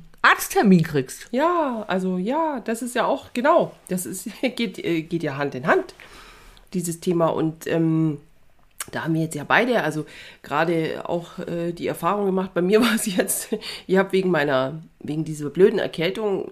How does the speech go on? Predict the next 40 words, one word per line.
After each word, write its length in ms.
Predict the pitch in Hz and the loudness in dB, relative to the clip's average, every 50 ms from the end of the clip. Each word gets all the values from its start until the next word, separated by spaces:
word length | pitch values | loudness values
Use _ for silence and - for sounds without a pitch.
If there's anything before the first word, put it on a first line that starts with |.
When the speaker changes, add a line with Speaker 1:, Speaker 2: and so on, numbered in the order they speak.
| - - - | -10 -8 -4
Speaker 2:
nachdem 360 | - 160 160 165 170 175 180 | -4 -4 -2 -2 -4 -4 -4
die 140 | 165 160 - | -4 -4 -4
eben 140 | 156 165 170 | -2 -2 -2
so 160 | 160 156 143 | -4 -4 -4
hartnäckig 420 | 147 165 175 - 185 170 175 165 165 | -4 -4 -4 -4 -4 -4 -4 -4 -2
war 120 | 156 147 | -2 -2
und 60 | 151 151 | 0 -2
nicht 140 | 139 131 | -4 -2
weggehen 360 | - 156 185 180 226 208 202 190 | -2 -2 -2 0 0 0 0 2
wollte, 360 | 180 175 185 180 170 180 185 - - - - - - - - _ _ - - _ - | 2 0 0 0 -4 -6 -6 -8 -14 -18 -18 -18 -18 -20 -20 _ _ -20 -20 _ -4
dachte 240 | 160 160 170 - 185 | -4 -4 -2 -2 -2
ich, 260 | 180 165 156 147 147 | 0 0 -2 -4 -8
ich 80 | 151 156 | -4 -2
mach 200 | 151 156 165 160 | -2 -2 -2 -2
mal 200 | 180 170 165 156 | 0 0 0 -2
beim 260 | 160 - - 147 151 | -2 -4 -4 -4 -2
Hausarzt 520 | 151 175 202 202 - - 160 160 160 - - | -2 -2 -2 -2 -4 -4 -4 -4 -6 -8 -8
einen 80 | 147 139 | -8 -6
Termin. 420 | - 147 147 175 233 320 339 294 | -4 0 0 2 4 4 4 2
Das 160 | 190 160 - - | 2 -2 -2 -2
ist 60 | 160 | 0
natürlich 360 | 175 180 175 185 185 175 165 | 0 0 0 0 -4 -2 -2
bei 120 | 160 151 151 | -2 -2 -2
so 140 | 147 143 | -2 -2
Akutfällen 540 | - - - - 254 240 - 214 185 170 160 | -4 -4 -4 -4 -4 -2 -2 -2 -2 0 0
immer 200 | - 156 151 143 | -2 -2 -2 -4
so, 140 | 139 - 196 | -4 -4 -2
dass 180 | 196 185 175 - | -2 -2 -4 -4
du 220 | - 160 147 - | -6 -6 -6 -6
keinen 380 | - - - 143 175 214 220 208 | -8 -6 -4 2 2 2 2 2
Termin 360 | 202 208 208 214 214 214 190 | 0 0 0 0 -2 -2 -4
bekommst, 400 | 196 190 180 180 214 233 226 - | -4 0 2 2 2 2 0 -4
also 160 | - 131 135 | -6 -6 -6
keinen 220 | - 135 120 117 | -6 -6 -6 -6
regulären 500 | 127 131 143 175 220 226 190 190 180 185 | -6 -6 -4 -4 -2 0 0 0 0 0
Termin, 340 | 185 185 165 165 165 170 165 | -2 -2 -2 -2 0 -2 -2
sondern 420 | 156 143 143 139 127 131 139 - - | -2 -2 -2 0 -2 -2 -4 -4 -4
du 220 | 151 147 143 123 | -4 -4 -2 -2
wirst 280 | 139 143 139 - - - | -2 -2 -2 -4 -4 -2
reingeschoben. 720 | 98 120 156 170 156 135 - - - 107 107 95 - | 0 2 2 2 2 -2 -6 -8 -8 -10 -10 -10 -12